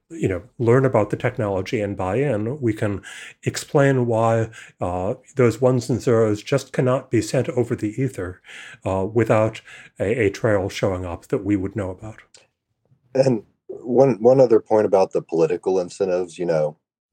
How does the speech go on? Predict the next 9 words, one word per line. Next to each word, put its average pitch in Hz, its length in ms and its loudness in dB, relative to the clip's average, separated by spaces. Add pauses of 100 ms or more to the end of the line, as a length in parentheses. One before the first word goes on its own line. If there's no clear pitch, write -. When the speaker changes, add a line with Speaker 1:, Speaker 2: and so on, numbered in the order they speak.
(1400)
Speaker 2:
I 107 100 6
think 139 300 0
that, 113 200 2 (180)
that, 95 280 6 (420)
that 98 200 2
is 92 160 -4
largely 101 440 0
fueled 92 800 -2
by 80 280 0